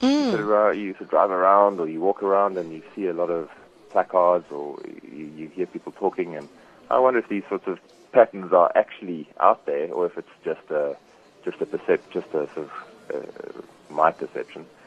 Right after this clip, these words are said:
Speaker 1: Um, but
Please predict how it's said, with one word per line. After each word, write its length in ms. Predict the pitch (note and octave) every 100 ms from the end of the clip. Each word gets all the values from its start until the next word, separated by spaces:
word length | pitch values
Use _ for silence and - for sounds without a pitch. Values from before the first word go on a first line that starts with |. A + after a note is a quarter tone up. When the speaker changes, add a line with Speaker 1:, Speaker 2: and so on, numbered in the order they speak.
| - - - - _
Speaker 1:
Um, 720 | - G#2 G#2 G2+ G#2 G#2 G2+ G#2+ - _ _ _ _ _ _ _ _ - _ _ _ _
but 120 | -